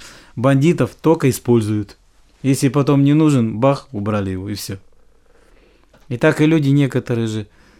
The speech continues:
начинают работать на каких-то бандитов, на какую-то вот такую власть, и надеются на то, что ты, типа, у них свой.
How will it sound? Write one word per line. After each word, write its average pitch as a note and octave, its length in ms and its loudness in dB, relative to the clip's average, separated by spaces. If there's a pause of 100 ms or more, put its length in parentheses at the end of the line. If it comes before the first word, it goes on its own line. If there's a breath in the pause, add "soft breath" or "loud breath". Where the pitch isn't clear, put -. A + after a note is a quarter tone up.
начинают C3+ 460 0
работать B2+ 400 2
на A#2 120 -2
каких-то A#2+ 400 -4
бандитов, A#2 520 -2
на A#2+ 100 0
какую-то A#2+ 380 -2
вот A2 140 -4
такую A#2+ 300 -2
власть, C#3 440 -4 (680 soft breath)
и C3 120 0
надеются C3+ 560 2
на B2 140 2
то, D3+ 120 -2
что B2+ 180 -2
ты, F3+ 160 0
типа, B2+ 240 -2
у A#2+ 100 2
них C3+ 180 0
свой. A#2+ 400 0